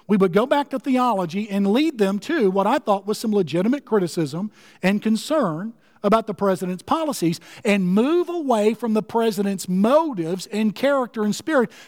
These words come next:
things that we could not possibly know. In fact, I would usually end up the discussion with the kids, "I don't really agree with the president, but I've got to tell you, if he was my neighbor, we would try to be friends." Because he set a marvelous example with his family.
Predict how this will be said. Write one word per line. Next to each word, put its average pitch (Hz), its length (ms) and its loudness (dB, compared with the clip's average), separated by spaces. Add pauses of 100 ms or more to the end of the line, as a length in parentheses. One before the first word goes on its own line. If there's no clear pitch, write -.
things 311 300 2
that 247 140 -6
we 247 120 2
could 302 280 -4
not 254 240 -2
possibly 247 520 0
know. 247 240 2
In 196 160 -4
fact, 277 320 0 (220)
I 254 160 4
would 349 160 -4
usually 247 420 0
end 247 200 2
up 226 160 2
the 202 60 0
discussion 240 520 0
with 202 140 2
the 180 80 -4
kids, 208 460 0 (340)
"I 190 100 4
don't 269 300 -2
really 277 240 2
agree 214 300 0
with 320 120 -6
the 254 80 -6
president, 185 520 -2 (380)
but 202 120 4
I've 208 100 0
got 254 200 -2
to 254 100 -8
tell 302 180 0
you, 247 120 2
if 185 80 -4
he 262 100 0
was 269 180 -4
my 220 140 4
neighbor, 226 400 0
we 226 160 0
would 302 160 -4
try 208 180 2
to 196 80 -2
be 214 120 0
friends." 320 600 -8 (460)
Because 240 240 2
he 214 100 -2
set 233 220 0
a 220 40 0
marvelous 277 540 -2
example 180 420 -2
with 220 160 -4
his 277 140 -8
family. 320 640 -2